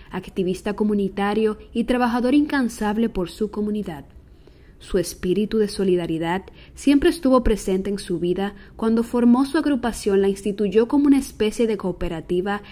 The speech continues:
en la que sus integrantes tenían el mismo sueldo, incluyéndolo a él. El queridísimo, apodo que adquirió al utilizar la frase "mi querido" en sus saludos y en sus merengues,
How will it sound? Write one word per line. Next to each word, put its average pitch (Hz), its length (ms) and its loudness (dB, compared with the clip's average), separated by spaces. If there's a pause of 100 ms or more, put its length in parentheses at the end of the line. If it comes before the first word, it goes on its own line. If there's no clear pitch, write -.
(160)
en 208 120 2
la 208 100 2
que 226 80 0
sus 226 220 -2
integrantes 247 580 2
tenían 220 380 2
el 202 100 2
mismo 190 320 -2
sueldo, 208 560 -2
incluyéndolo 180 840 -2
a 185 200 -6
él. 147 300 -12 (880)
El 226 200 4
queridísimo, 233 920 4 (180)
apodo 269 480 6
que 311 80 2
adquirió 202 440 2
al 208 100 2
utilizar 196 640 0
la 196 100 0
frase 190 600 -4 (100)
"mi 190 140 0
querido" 180 600 -2 (240)
en 202 120 0
sus 226 160 -4
saludos 247 520 2
y 247 80 2
en 214 60 0
sus 185 240 -6
merengues, 185 640 -2